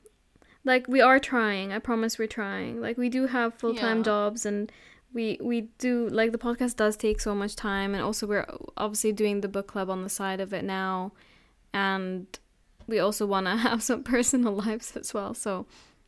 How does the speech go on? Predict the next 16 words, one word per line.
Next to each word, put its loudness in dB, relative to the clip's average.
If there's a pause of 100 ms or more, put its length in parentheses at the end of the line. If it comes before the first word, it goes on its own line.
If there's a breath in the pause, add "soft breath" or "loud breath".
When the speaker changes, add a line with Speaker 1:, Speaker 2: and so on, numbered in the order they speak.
(140)
Speaker 1:
we, 4
we 6
are 10
trying 0
to -6
balance -2
it, -6
and, -6
like, -8 (1900)
we'll, 4
we, 0
we -2
will 0
try -6
our -4
best -10